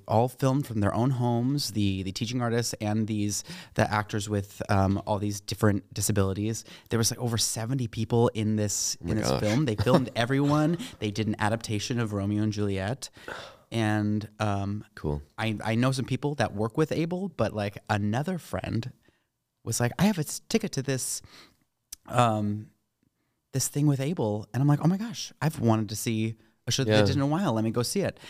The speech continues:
Speaker 1: And it was really very cool because there's so many times I was watching and I'm like,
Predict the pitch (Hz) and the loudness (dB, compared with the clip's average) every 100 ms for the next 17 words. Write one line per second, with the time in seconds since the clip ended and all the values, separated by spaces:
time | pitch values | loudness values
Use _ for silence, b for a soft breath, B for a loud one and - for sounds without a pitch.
0 | B B - 120 120 113 101 _ _ _ | B B 0 2 4 0 -4 _ _ _
1 | _ _ _ _ _ _ _ _ _ 165 | _ _ _ _ _ _ _ _ _ -2
2 | 139 117 _ - 113 110 98 101 - 98 | -2 -8 _ -2 4 4 2 -6 -10 -2
3 | 98 101 - 90 117 151 - _ - 107 | -2 -2 0 2 4 2 -6 _ -8 -4
4 | 117 - 143 135 - 165 190 180 123 143 | -2 -2 -2 -2 -2 -2 0 -2 -4 -2
5 | 143 151 - - - 139 147 156 151 131 | 0 -2 -4 -14 -2 2 2 2 0 2
6 | 127 120 - | 0 -2 -6